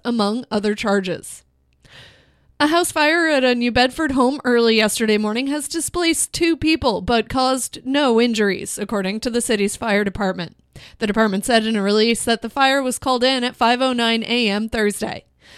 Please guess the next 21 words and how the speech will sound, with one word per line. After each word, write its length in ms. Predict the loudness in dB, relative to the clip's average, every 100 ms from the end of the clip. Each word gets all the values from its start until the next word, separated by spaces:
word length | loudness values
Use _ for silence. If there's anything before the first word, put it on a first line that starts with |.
| -20 -2
Multiple 320 | 0 2 0
nine 200 | 0 0
one 160 | 0 -2
one 140 | -2
calls 300 | 0 2 2
reported 520 | -2 -4 -4 -4 -6
flames 540 | -8 -6 -4 -2 -4 -6
coming 300 | -8 -8 -8
from 180 | -6 -4
the 80 | 0
back 300 | 0 0 -2
of 80 |
a 120 | -4 -4
four-family 720 | -2 -2 -2 -2 -2 0 -2
wood 280 | -2 -4 -4
frame 260 | -2 -2
house 380 | -2 -2 0 0
at 140 | -4
sixty 420 | -2 -4 -6 -6 -6
State 380 | -4 -2 -2
Street. 420 | -6 -10 -10 -10